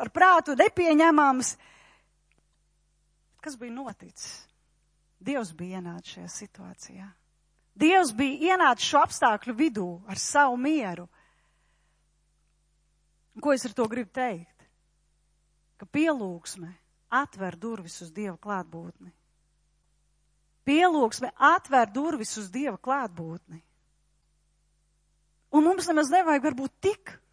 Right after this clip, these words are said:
traģiskā situācijā būt, bet katrā savā dzīves situācijā, ja mēs izvēlētos pagodināt to,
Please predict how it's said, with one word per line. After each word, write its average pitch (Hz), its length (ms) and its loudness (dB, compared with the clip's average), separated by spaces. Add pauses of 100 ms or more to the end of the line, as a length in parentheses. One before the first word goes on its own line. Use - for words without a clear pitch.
(160)
traģiskā 220 480 -2
situācijā 190 800 -6
būt, 208 240 -8
bet - 160 -4
katrā 392 380 0
savā 294 340 0
dzīves 277 400 -4 (140)
situācijā, 185 800 -10 (2250)
ja 233 100 0
mēs 415 340 -2
izvēlētos 180 960 -10 (1600)
pagodināt 311 760 -4 (160)
to, 262 320 -4